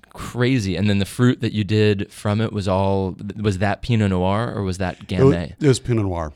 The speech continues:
Speaker 1: Pinot
Speaker 2: It was
Speaker 1: Noir.
Speaker 2: Pinot Noir.
Speaker 1: Yeah. Wow, that's so, that's so wild. I think Madeira is some of the highest acid I've s-, seen, and that's only, I've seen that get up to fourteen grams per liter. But that's crazy.
Speaker 2: Yeah, it was
Speaker 1: That
Speaker 2: very crazy.
Speaker 1: <laughs> That's awesome.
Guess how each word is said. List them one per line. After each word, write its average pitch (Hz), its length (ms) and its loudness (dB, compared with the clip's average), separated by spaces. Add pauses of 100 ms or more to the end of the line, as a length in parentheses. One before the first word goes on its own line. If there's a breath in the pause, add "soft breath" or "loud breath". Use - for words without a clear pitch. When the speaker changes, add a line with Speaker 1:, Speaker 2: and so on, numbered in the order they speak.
(100)
Speaker 1:
Pinot 90 240 -2
Speaker 2:
It 85 40 -4
was 85 200 -4
Speaker 1:
Noir. 73 80 -8
Speaker 2:
Pinot 80 220 -8
Noir. 76 300 -14
Speaker 1:
Yeah. 92 420 -4 (180)
Wow, 78 500 -12
that's 92 220 -12
so, 95 380 -6
that's 95 200 -10
so 101 120 -4
wild. 98 280 -2 (240 loud breath)
I - 60 -6
think 113 220 -2
Madeira 104 580 2
is 90 220 -2
some 98 180 -2
of 90 80 -2
the 82 100 -6
highest 98 400 -4
acid 90 320 -6
I've 98 220 -6
s-, - 180 -20
seen, 90 460 -6
and 87 160 -4
that's 95 220 -4
only, 87 260 -6 (240)
I've 80 160 -12
seen 92 180 -6
that 87 180 -8
get 92 120 -4
up 85 140 -8
to 87 80 -10
fourteen 87 840 -6 (440 loud breath)
grams 82 320 -8
per 87 120 -10
liter. 71 220 -8
But 71 80 -12
that's 95 180 -8
crazy. 76 580 -10
Speaker 2:
Yeah, 69 220 -12
it - 80 -20
was 78 160 -14
Speaker 1:
That 95 120 -4
Speaker 2:
very 73 180 -10
crazy. 71 360 -14
Speaker 1:
<laughs> - 0 -
That's - 280 -6
awesome. - 460 -6